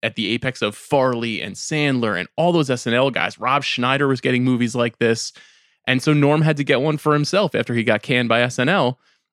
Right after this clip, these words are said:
And so on the one hand, yeah, it is, it is like, it predicts kind of what's going to come in terms of comedy, but it also kind of signals the end of something that's gonna happen in movies. The P G thirteen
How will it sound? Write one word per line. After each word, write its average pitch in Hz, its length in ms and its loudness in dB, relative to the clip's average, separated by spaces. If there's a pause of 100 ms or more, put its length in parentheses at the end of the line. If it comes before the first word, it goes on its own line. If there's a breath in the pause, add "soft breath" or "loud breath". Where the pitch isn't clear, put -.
And 139 100 -2
so 156 120 4
on 156 80 4
the 147 80 2
one 170 180 2
hand, 156 220 4
yeah, 139 400 2 (200)
it 127 180 -2 (100)
is, 127 480 2 (180)
it 127 220 2
is 123 200 -4
like, 120 240 -2 (140)
it - 140 -6
predicts 131 720 -2 (320 soft breath)
kind 135 160 0
of 110 80 -2
what's 120 220 0
going 120 280 2
to 107 80 -4
come 123 320 0
in 110 80 0
terms 113 240 -2
of 98 120 -8
comedy, 160 540 0 (300 soft breath)
but 123 120 2
it 117 80 2
also 131 460 2 (360)
kind 185 160 0
of 175 80 0
signals 139 320 0
the 113 180 -4
end 180 220 2
of 147 60 -2
something 117 260 0
that's 104 160 -2
gonna 113 120 -2
happen 107 280 -2
in 101 120 0
movies. 120 380 0
The - 80 -6
P - 240 -4
G 147 180 -6
thirteen 117 560 0